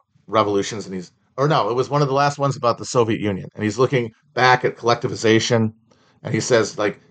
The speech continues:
"The Soviets did this amazing thing of creating out of a medieval backwater a modern industrial economy in, like, twenty years. That is revolutionary and wild."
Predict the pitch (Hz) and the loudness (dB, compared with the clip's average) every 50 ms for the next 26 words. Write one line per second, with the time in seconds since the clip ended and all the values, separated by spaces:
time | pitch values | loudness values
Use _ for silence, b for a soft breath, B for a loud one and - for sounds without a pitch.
0 | b b _ _ - - - - 190 202 175 180 160 - - - 147 135 135 - | b b _ _ -12 -10 -2 2 2 4 4 4 2 2 0 -2 -2 -2 -2 -2
1 | 127 113 120 131 143 135 110 123 101 95 - 117 107 98 98 - - 113 113 117 | -2 0 2 4 4 4 2 0 -2 2 2 2 2 2 -2 -2 0 2 2 4
2 | 117 113 113 113 b b b _ 139 156 175 185 180 - 147 143 139 139 131 127 | 2 2 -2 -6 b b b _ 2 2 2 2 2 2 2 2 2 2 -2 0
3 | 127 135 127 123 101 - 123 117 117 - - 110 107 101 98 104 104 - 101 107 | -2 0 -2 -2 -2 0 2 2 2 2 2 4 4 4 6 4 2 2 2 2
4 | 107 113 117 110 110 107 98 87 107 101 - - 110 101 92 - 123 110 107 104 | 2 2 4 2 0 -2 0 0 -2 -2 0 0 0 0 0 0 2 2 2 2
5 | 98 101 101 101 101 98 95 - - 110 107 104 95 95 92 87 85 - 117 113 | 0 -4 -4 -4 -4 -6 -6 -6 -8 -8 -6 -4 -4 -4 -4 -6 -4 0 0 2
6 | 123 127 110 120 131 117 117 120 117 - - 117 110 104 104 104 92 101 98 95 | 2 0 2 2 0 2 2 0 0 0 -2 0 2 2 2 2 2 0 0 2
7 | 98 98 92 87 82 - | 4 4 4 2 -2 -8